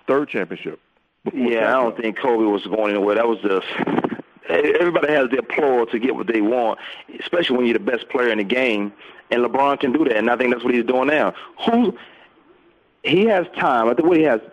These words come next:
Speaker 2: to the, uh, he has time to figure out, with all this commotion and talk about LeBron James, who can put up the most money, which number sounds the best to him. If I was LeBron, I wouldn't have an agent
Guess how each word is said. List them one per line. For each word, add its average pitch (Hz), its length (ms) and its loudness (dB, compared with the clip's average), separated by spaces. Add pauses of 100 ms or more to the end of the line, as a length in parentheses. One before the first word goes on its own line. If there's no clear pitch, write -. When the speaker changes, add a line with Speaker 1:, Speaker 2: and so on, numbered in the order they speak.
Speaker 2:
to 131 60 2
the, 107 240 -2
uh, 107 200 2
he 180 140 2
has 185 260 2
time 156 280 2
to 120 100 0
figure 123 340 0
out, 107 260 0 (760)
with - 180 0
all 139 180 4
this 151 120 2
commotion 139 480 2
and 113 100 2
talk 131 240 0
about 117 260 0
LeBron 113 420 2
James, 107 380 2 (220)
who 160 140 0
can 143 120 -2
put 147 120 0
up 120 80 -2
the 117 80 -2
most 127 280 0
money, 120 280 2
which 127 300 0
number 120 220 0
sounds 113 380 0
the 104 60 -2
best 101 340 -2
to 80 160 0
him. 80 80 -6 (580)
If 143 140 2
I 170 140 6
was 220 100 2
LeBron, 175 360 4
I 175 40 6
wouldn't 170 240 4
have 139 140 4
an 107 80 -2
agent 104 300 0